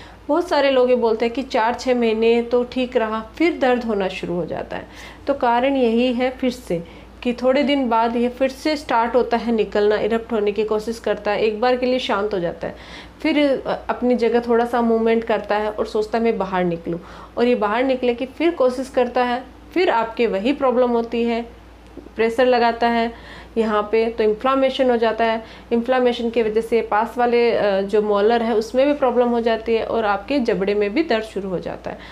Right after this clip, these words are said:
अ, कभी-कभी ऐसी situation में ये निकल जाता है।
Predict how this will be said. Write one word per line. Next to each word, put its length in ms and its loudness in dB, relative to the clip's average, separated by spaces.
अ, 160 -2
कभी-कभी 560 2
ऐसी 340 0
situation 460 -2
में 200 2
ये 220 0
निकल 400 2
जाता 300 0
है। 180 -4